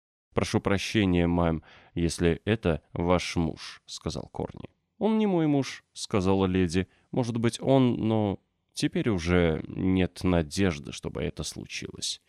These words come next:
Поезжайте домой, Майкл. Если вам приятно, примите это и мою благодарность». Три красные розы были брошены из окна кареты в руку Корни.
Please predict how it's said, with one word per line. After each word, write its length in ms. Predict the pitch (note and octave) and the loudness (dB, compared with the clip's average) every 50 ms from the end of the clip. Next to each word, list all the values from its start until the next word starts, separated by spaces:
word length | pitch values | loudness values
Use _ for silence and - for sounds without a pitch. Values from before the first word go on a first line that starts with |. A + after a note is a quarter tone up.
| - - - _ | -20 -20 -6 _
Поезжайте 560 | - G3+ G3+ E3 B2+ C3+ A#2 F2+ - - F#2 | 2 2 2 2 2 2 2 2 0 -2 0
домой, 320 | E2+ F2+ F2+ E2+ E2+ E2 | 2 2 2 2 2 0
Майкл. 440 | D2 C#2+ B1 A1 - - - - - - - _ _ _ _ _ | 0 -2 -4 -8 -10 -12 -12 -12 -12 -12 -16 _ _ _ _ _
Если 500 | - E2 D#2+ - - - E2 D#2+ D#2 - - | -2 -2 -2 0 0 2 2 2 2 0 -4
вам 260 | - D2+ D#2 C#2+ C#2 | -6 -6 -6 -6 -6
приятно, 500 | - - F#2+ A2 C#3 F#3 F3+ - F2+ E2+ | -6 -6 -4 -2 0 -2 0 0 0 0
примите 480 | - - D3 F#3 F#3 D#3 - - B2 B2 | 0 0 0 0 0 -2 0 0 2 2
это 300 | B2 A2+ - A#2 G#2 - - - - _ | 2 2 0 0 -2 -2 -4 -14 -18 _
и 100 | - G2 | 0 2
мою 300 | G2+ G#2+ G#2+ A2+ B2+ C3+ | 4 4 4 4 4 2
благодарность». 1000 | A2+ G#2 G#2 F#2 G2 F2 D2 - - - - - - - - - - - - - - _ _ _ _ _ _ | 0 0 0 2 2 0 0 -2 -8 -14 -14 -16 -14 -10 -10 -10 -10 -10 -12 -14 -14 _ _ _ _ _ _
Три 160 | - - E2 | -2 -2 -2
красные 560 | D2+ - - D#2 D2 - - - - D#2 - G2+ | -2 -4 -6 -6 -6 -6 -8 -8 -6 -4 -2 -2
розы 340 | - F3 D#3+ B2+ C3 G2+ - - _ _ _ | -2 0 0 2 0 0 0 -4 _ _ _
были 220 | - G3 F3+ C3+ A#2 | -4 0 0 2 2
брошены 540 | G2+ F#2+ A#2+ C3 A2 - - A2 A2 A2 | 2 2 2 2 2 2 2 2 2 2
из 240 | - - F#2+ F#2+ E2 | 0 0 -4 -2 -2
окна 300 | F2+ F2 - - F#2 F2 | -2 -2 -2 -2 -2 -2
кареты 600 | F2 - - F2 - F2 D#2+ - - G2 G2 F#2 - | -2 -2 -2 0 0 0 -2 0 2 2 2 2 0
в 180 | F2+ E2+ D#2 | -4 -4 -4
руку 340 | F2+ F#2+ G#2+ G#2+ - - G2+ | -2 -2 -2 -2 -2 -4 -6
Корни. 540 | - - - - - - - - - - | -4 -6 -6 -8 -8 -10 -16 -20 -20 -20